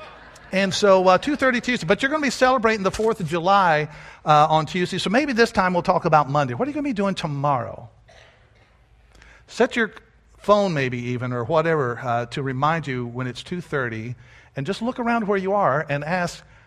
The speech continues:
"Could the kingdom of God grow here?" Of course it could. Whether it's your work, your family, your neighborhood,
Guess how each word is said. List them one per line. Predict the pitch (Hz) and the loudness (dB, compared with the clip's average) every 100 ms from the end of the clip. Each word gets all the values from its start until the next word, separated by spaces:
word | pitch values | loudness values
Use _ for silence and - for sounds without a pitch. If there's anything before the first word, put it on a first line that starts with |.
| _ _ _ - | _ _ _ -4
"Could | 180 | -4
the | 160 | -4
kingdom | 156 202 214 262 | -6 -4 -2 -2
of | 247 | -4
God | 226 202 202 | -2 -2 -2
grow | 170 156 | -4 -4
here?" | 143 170 233 247 - _ _ _ _ _ _ _ _ _ _ _ _ _ _ _ _ _ _ _ _ _ | -4 -8 -8 -12 -16 _ _ _ _ _ _ _ _ _ _ _ _ _ _ _ _ _ _ _ _ _
Of | 139 - | -8 -6
course | - 294 277 | -8 -10 -10
it | - | -16
could. | - 113 135 _ _ _ _ _ _ - | -16 -16 -20 _ _ _ _ _ _ -2
Whether | 165 185 | 0 2
it's | 185 180 | -2 -4
your | 143 | -6
work, | 127 180 240 - 151 | 0 0 0 -4 -8
your | 135 | -8
family, | - 170 190 220 | -4 -4 -2 -4
your | 196 139 | -4 -4
neighborhood, | 147 180 202 175 208 226 | -4 -4 -4 -2 -2 -2